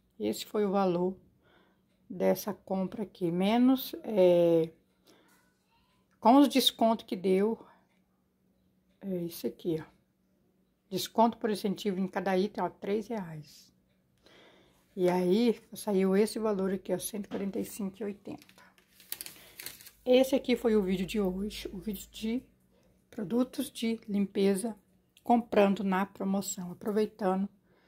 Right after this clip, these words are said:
o preço baixo aí, nem que seja pouco, mas você já pode poder comprar aí,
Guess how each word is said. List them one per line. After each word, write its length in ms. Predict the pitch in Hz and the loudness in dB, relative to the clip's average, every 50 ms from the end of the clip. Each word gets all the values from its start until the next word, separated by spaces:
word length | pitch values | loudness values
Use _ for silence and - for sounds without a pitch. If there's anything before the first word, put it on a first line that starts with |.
| _ _ _ _ _ _ _ _ _ _ _ _ _ _ | _ _ _ _ _ _ _ _ _ _ _ _ _ _
o 100 | - 240 | -12 -12
preço 460 | - - - 208 196 196 196 - - 220 | -8 -4 0 2 2 4 2 2 0 0
baixo 480 | 185 190 185 170 180 190 - - - | 2 2 2 2 2 0 0 0 2
aí, 380 | 196 185 175 170 175 180 185 185 | 4 4 4 4 4 4 2 2
nem 180 | 208 202 214 226 | 2 2 2 0
que 100 | - - | -2 -2
seja 360 | - - 233 214 190 247 233 | 2 4 4 6 6 4 2
pouco, 560 | 233 - - - 202 208 220 214 - - - | 2 0 -2 2 4 6 6 4 2 -4 -4
mas 220 | 190 180 185 185 180 | -2 0 0 -2 -2
você 280 | - - - 214 190 | -4 -4 -2 0 0
já 200 | 170 180 202 208 | 2 2 0 -2
pode 500 | 202 - - - 202 196 208 208 - - | -4 -8 -2 2 4 4 4 4 0 -6
poder 300 | - - 208 180 202 196 | -8 -6 -4 -4 -4 -4
comprar 540 | 196 - 220 214 196 - - 190 180 185 185 | -4 -4 -6 -6 -6 -8 -8 -6 -4 -4 -2
aí, 300 | 185 180 180 180 185 | -2 0 0 0 -2